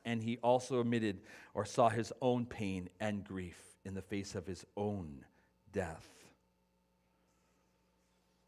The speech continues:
And he says in John sixteen, verse twenty, "Very truly I tell you, you will weep and you will mourn while the world rejoices.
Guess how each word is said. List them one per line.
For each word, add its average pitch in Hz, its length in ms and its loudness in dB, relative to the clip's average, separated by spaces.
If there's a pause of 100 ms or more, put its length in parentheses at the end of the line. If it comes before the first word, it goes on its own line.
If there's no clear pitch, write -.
And 101 120 -4
he 104 80 0
says 147 360 6
in 160 140 4
John 151 320 8
sixteen, 143 540 0
verse 143 220 4
twenty, 117 420 0
"Very 120 420 4
truly 139 480 4
I 123 60 6
tell 131 360 6
you, 123 120 6
you 117 240 4
will 117 160 6
weep 139 420 2
and 120 160 2
you 120 80 4
will 113 140 6
mourn 127 440 6
while 110 200 6
the 110 80 2
world 120 360 4
rejoices. 95 840 -2